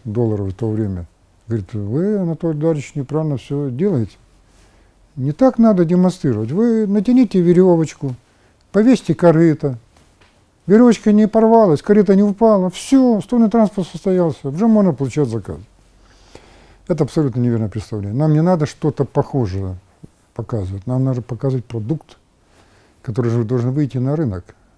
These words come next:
А рынок сейчас не такой, как был, допустим, при Форде. Кто у Форда был конкурент? Телега,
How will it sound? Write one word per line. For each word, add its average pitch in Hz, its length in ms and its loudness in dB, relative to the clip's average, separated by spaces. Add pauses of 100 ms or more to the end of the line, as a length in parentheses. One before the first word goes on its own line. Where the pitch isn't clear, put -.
(140)
А 117 200 -4
рынок 185 320 2
сейчас 123 500 -6
не 131 80 -4
такой, 139 300 -2
как 151 140 -4
был, 151 160 -4
допустим, 143 480 -4
при 151 120 -4
Форде. 92 440 -8 (840)
Кто 247 180 -2
у 226 40 0
Форда 165 340 0
был 143 260 0 (100)
конкурент? 117 600 -4
Телега, 196 400 -2